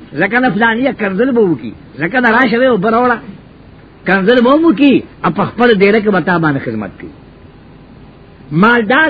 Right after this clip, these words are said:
چا د څه ورکوي نه. ا چې د طالب مېلمه شي،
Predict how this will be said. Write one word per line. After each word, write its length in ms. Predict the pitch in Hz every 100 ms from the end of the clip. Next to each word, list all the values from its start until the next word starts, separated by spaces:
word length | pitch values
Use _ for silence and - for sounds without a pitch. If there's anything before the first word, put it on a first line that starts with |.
| 226
چا 140 | 226 202
د 80 |
څه 100 | 190
ورکوي 400 | 208 180 202 202
نه. 240 | 185 156 95 - - - - - - - - - -
ا 80 | 185
چې 120 | 202
د 40 | 202
طالب 380 | 185 202 226 220
مېلمه 320 | 226 214 247
شي، 220 | 247 269